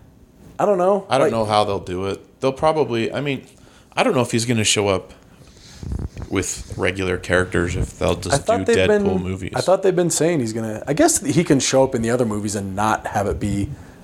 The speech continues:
Speaker 1: R-rated.
Speaker 2: I think it's a little early to assume that they're gonna have this big culmination like Avengers.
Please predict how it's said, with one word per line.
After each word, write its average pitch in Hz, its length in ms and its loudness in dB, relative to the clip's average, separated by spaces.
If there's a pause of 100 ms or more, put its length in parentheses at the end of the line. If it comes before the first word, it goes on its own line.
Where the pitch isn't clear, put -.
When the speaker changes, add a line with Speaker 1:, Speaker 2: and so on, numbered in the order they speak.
Speaker 1:
R-rated. 92 680 0 (400)
Speaker 2:
I 175 180 2
think 170 520 -2 (220)
it's 127 160 2
a 113 60 0
little 123 300 4
early 131 300 4
to 117 180 0
assume 107 380 0
that 104 120 -2
they're 104 120 0
gonna 101 200 -4
have 101 240 -2
this 98 160 -2
big 98 360 -4
culmination 92 840 -2
like 90 240 -2
Avengers. 90 720 -4